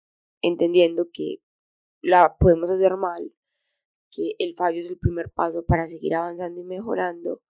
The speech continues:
se hace un poco más fácil asumir la tarea y terminarla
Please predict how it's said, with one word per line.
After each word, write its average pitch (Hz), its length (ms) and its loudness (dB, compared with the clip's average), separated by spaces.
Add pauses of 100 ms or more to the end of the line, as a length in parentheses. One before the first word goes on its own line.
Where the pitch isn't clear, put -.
(260)
se - 160 -4
hace 170 120 -6
un 160 120 -14
poco - 280 -8
más 175 280 -10
fácil 170 680 -2 (720)
asumir 165 460 0
la 151 140 -2
tarea 175 440 0 (1200)
y 190 120 -6
terminarla 165 920 -4